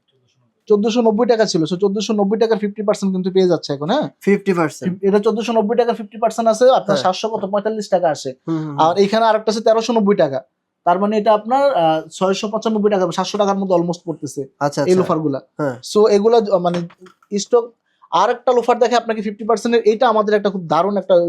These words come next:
Speaker 1: মানে রাবার সোলের মধ্যে দেখেন এই সোলটা,
Speaker 2: আচ্ছা, আচ্ছা,
Speaker 1: হ্যাঁ?
Speaker 2: আচ্ছা।
Speaker 1: এবং এইটা হচ্ছে ভিতরে যে ইন-, ইনসোলটা দেখেন,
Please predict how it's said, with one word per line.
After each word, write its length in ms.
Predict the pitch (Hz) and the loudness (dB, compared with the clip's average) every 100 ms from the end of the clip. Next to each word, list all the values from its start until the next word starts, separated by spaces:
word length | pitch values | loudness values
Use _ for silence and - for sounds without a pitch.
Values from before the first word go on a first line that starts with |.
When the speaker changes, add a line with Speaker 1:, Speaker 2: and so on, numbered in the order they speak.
| 156 | -2
Speaker 1:
মানে 180 | 156 160 | 0 2
রাবার 240 | 170 180 | 4 2
সোলের 280 | 175 190 185 | 2 2 2
মধ্যে 200 | 175 165 | 0 0
দেখেন 220 | 147 156 | -2 -2
এই 60 | 156 | -4
সোলটা, 160 | 170 | -2
Speaker 2:
আচ্ছা, 160 | 156 143 | 0 0
আচ্ছা, 180 | 233 - | 0 -2
Speaker 1:
হ্যাঁ? 300 | 120 - 139 | -8 -10 -10
Speaker 2:
আচ্ছা। 160 | 135 120 | -6 -2
Speaker 1:
এবং 200 | 170 190 | -2 0
এইটা 280 | 190 190 208 | 0 2 2
হচ্ছে 280 | 208 208 220 | 2 2 0
ভিতরে 440 | 180 175 180 208 | 0 -2 0 2
যে 120 | 208 214 - | 2 -2 -4
ইন-, 180 | 190 190 | -6 -4
ইনসোলটা 380 | 190 190 208 202 | -2 0 0 0
দেখেন, 280 | 202 202 233 | 0 0 -2